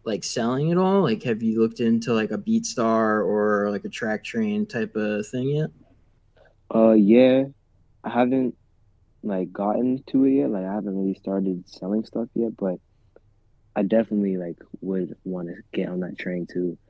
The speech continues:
Speaker 2: and start working with more local artists and all that.
Speaker 1: Definitely. That's, that's really sick that you have, like, a local scene, though. I feel like a lot of people don't really have that. Like, when I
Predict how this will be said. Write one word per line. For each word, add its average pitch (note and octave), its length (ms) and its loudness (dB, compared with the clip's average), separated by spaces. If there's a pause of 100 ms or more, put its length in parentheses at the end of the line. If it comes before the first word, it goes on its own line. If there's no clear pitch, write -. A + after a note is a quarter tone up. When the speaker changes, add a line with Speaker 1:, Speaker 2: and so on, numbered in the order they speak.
(340)
Speaker 2:
and G2 140 0
start G2+ 240 4
working F#2+ 340 0
with F2+ 160 -4
more F#2 500 2 (300)
local F#2 380 0
artists F2+ 360 -4
and F2+ 120 -6
all E2+ 120 -8
that. D#3+ 200 -12 (1500)
Speaker 1:
Definitely. G#2+ 360 0
That's, A2+ 280 0 (100)
that's A#2+ 180 0
really C3+ 180 6
sick C3 260 0
that B2 60 -4
you A2+ 120 2
have, A2+ 200 -2
like, G#2+ 120 0
a G#2+ 60 -2
local G#2 380 0
scene, A2 380 2
though. G#2 220 -2
I G#2+ 40 -10
feel G#2+ 180 0
like G2+ 200 -2 (380)
a - 20 -4
lot A2 120 4
of G#2 60 -2
people A2 220 0
don't G#2 240 -2 (100)
really A2 180 2
have G#2 240 -2
that. G#2+ 160 0
Like, F#2+ 160 -4 (520)
when A2+ 120 0
I A2 340 4